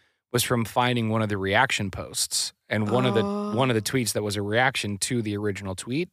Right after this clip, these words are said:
Speaker 1: is still live, but when you click on the username, it takes you to this weird page.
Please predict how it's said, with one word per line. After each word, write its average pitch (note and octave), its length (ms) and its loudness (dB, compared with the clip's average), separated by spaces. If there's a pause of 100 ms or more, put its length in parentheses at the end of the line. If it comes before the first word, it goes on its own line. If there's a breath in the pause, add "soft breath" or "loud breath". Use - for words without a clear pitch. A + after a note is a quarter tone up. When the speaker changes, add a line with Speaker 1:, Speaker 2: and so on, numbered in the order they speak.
Speaker 1:
is G#2 140 -2
still F#2+ 280 0
live, G#2+ 380 0
but G#2 100 2
when G2+ 120 0
you G2+ 80 0
click G#2 320 -6
on F#2 500 -6 (440)
the G2 120 -2
username, G2 480 0
it F#2 80 -4
takes G#2 220 -8
you G2+ 80 -8
to F#2 80 -8
this F2 220 -6
weird F2 220 -10
page. - 460 -10